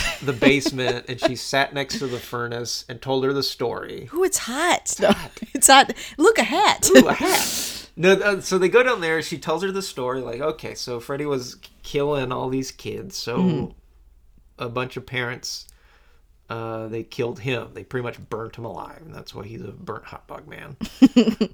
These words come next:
Speaker 1: Um, and, okay, this is why they went down to the furnace.
Speaker 2: 'Cause then she
Speaker 1: Because
Speaker 2: shows
Speaker 1: she,
Speaker 2: her.
Speaker 1: she pulls out a bag or whatever, or a sack, and it has the actual real life glove in it.
Speaker 2: Which is insane, because if he
Speaker 1: Yeah.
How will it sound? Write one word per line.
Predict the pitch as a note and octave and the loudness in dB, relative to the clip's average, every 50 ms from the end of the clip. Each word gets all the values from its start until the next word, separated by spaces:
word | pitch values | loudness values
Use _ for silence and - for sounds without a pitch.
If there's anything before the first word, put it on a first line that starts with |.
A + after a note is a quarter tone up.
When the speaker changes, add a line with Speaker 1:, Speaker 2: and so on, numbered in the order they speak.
| - - - | -8 -10 -4
Speaker 1:
Um, | - D3 D3 D3 C#3 C#3 - - | 0 2 2 2 2 0 -2 -2
and, | F3 F3 F3+ D#3 | -2 -2 -2 -4
okay, | D#3 D3+ C3+ D3 D3 C3 | -4 -4 -4 -2 -2 2
this | - F#3 G3 G3+ | 4 4 4 4
is | G#3+ F3+ | 2 0
why | E3 E3+ D3 C#3+ | 2 4 4 4
they | C#3+ C#3 | 4 4
went | C3 C3 C3+ - | 2 2 0 -2
down | G#2 B2 A#2+ A2+ - | -4 -4 -4 -6 -8
to | - C3+ | -8 -8
the | A2+ G#2 | -8 -8
furnace. | - - - - A#2+ A#2 A2 G#2 G#2 F#2 G2+ - - - - - - - _ _ _ _ _ _ _ _ _ _ _ _ _ _ - - | -10 -12 -12 -8 -8 -8 -8 -10 -14 -16 -14 -14 -14 -14 -14 -16 -18 -20 _ _ _ _ _ _ _ _ _ _ _ _ _ _ -8 -4
Speaker 2:
'Cause | G#3 F#3+ F#3 | -2 0 4
then | F#3+ F#3 F#3 | 4 4 4
she | - - | 4 2
Speaker 1:
Because | E3 D#3+ E3+ D#3 - E3 E3+ E3+ E3 | 2 4 4 6 6 6 4 2 0
Speaker 2:
shows | - | -2
Speaker 1:
she, | - - - D3 - | -2 -2 -2 -2 -2
Speaker 2:
her. | - F3+ | -2 -4
Speaker 1:
she | E3+ D3 C3 | -4 -4 -4
pulls | - - F3 F#3 F3+ D#3 D#3+ | -4 -4 -4 -2 -2 0 0
out | D3 C3+ C3+ C3 - - | -2 -2 -2 -4 -6 -10
a | - A2 | -10 -10
bag | G#2 - A#2+ A#2+ B2 B2 C3+ C3+ | -6 -6 -4 -4 -2 -2 -2 -2
or | C#3 C#3 | -2 -2
whatever, | C#3 C#3 C#3 C#3 C3+ C#3 A#2+ A2+ | -2 -2 -2 -2 -2 -4 -4 -4
or | |
a | A2 - | -6 -8
sack, | - - - - B2 B2+ C3 C3 - | -8 -8 -8 -6 -6 -6 -6 -6 -8
and | A#2 A#2 - _ | -10 -12 -10 _
it | - C3+ A2+ | -6 -4 -2
has | B2+ C#3 C#3 B2+ B2 - - - - - - - _ _ _ _ | 0 0 0 0 -2 -6 -10 -14 -18 -20 -20 -20 _ _ _ _
the | C3 C3+ C3+ | -2 0 0
actual | C3 C3 B2+ - C3+ A#2 A2 | 0 0 -2 -4 -6 -6 -4
real | A#2+ B2+ C#3 C3+ C3 B2+ | -4 -2 0 2 2 2
life | A#2 A#2 A2+ B2 A#2 A2+ - - - - - - _ _ - C#3+ | 0 -2 -2 -2 -4 -4 -6 -10 -18 -20 -20 -20 _ _ -14 -10
glove | C3 C3 A2+ G#2+ G2 - G#2 | -8 -6 -6 -6 -6 -8 -12
in | G2 - | -14 -16
it. | - - - _ - | -18 -20 -18 _ -2
Speaker 2:
Which | A3 C#4 - E4+ | 0 2 4 4
is | D#4 B3+ | 4 6
insane, | B3+ A3+ A3+ - - G3+ F3 - - - - - | 6 6 6 4 4 2 0 -2 -6 -10 -8 -4
because | - G#3 - B3 A3+ A3 | -2 2 4 4 6 4
if | A3+ A3 | 4 2
he | - B3 G#3+ | 4 4 6
Speaker 1:
Yeah. | G#3 F3 | 6 6